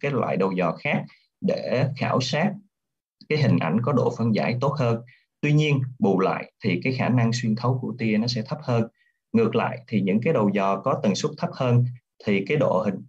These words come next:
phân giải hình ảnh nó kém hơn, tuy nhiên là cái độ xuyên thấu của nó tốt hơn. Ở trong siêu âm vú, do mô vú thì là chỉ dày,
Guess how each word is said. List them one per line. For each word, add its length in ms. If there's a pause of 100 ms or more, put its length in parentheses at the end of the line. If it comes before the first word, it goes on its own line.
(280)
phân 180
giải 240 (180)
hình 140
ảnh 320 (420)
nó 200
kém 200
hơn, 360
tuy 120
nhiên 360
là 160
cái 80
độ 240
xuyên 240
thấu 280
của 60
nó 200
tốt 200
hơn. 200 (1600)
Ở 240
trong 180
siêu 180
âm 100
vú, 360 (140)
do 300
mô 240
vú 340 (200)
thì 140
là 360 (500)
chỉ 260
dày, 320